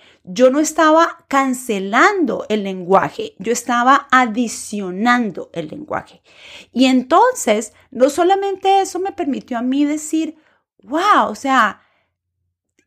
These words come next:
yo tenía una concepción completamente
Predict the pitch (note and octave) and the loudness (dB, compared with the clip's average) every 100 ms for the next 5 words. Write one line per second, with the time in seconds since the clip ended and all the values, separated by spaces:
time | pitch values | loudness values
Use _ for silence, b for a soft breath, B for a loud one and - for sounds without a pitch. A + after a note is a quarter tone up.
0 | _ _ G3+ B3+ D4+ D4+ F4 F#4 F#4+ F#4+ | _ _ -8 -2 -2 -2 -2 0 2 2
1 | F#4+ G4 G4 G#4 G4 B3+ - B3+ C4 C4+ | 2 -2 -2 -4 -4 -6 -6 -4 -4 -2
2 | F4 F4 E4+ F4 F4 G4+ G#4 G4+ | -4 2 2 2 -2 -4 -4 2